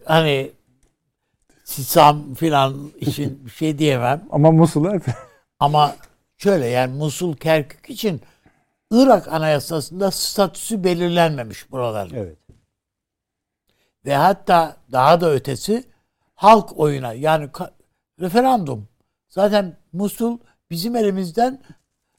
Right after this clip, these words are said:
Speaker 1: sahte bir referandumla alındı. Değil mi yani? Bile-,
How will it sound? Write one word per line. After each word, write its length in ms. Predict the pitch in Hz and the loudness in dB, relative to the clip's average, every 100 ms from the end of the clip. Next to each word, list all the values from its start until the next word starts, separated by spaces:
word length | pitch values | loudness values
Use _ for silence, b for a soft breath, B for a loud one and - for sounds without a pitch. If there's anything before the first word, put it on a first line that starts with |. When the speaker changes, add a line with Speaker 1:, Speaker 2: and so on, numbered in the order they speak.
| _ | _
Speaker 1:
sahte 680 | - - 202 165 - 247 | -14 0 0 0 2 2
bir 200 | 226 196 | 2 -2
referandumla 880 | 196 190 214 240 233 190 143 131 143 | 0 2 4 4 4 0 -6 -10 -4
alındı. 560 | 139 139 135 123 117 104 _ _ _ _ _ _ _ _ | -4 -4 -6 -10 -12 -16 _ _ _ _ _ _ _ _
Değil 180 | 208 269 | -4 -4
mi 140 | 349 180 | -6 -2
yani? 380 | 147 143 131 - _ _ _ - | -2 -2 -8 -14 _ _ _ -8
Bile-, 320 | 190 202 180 | 0 0 0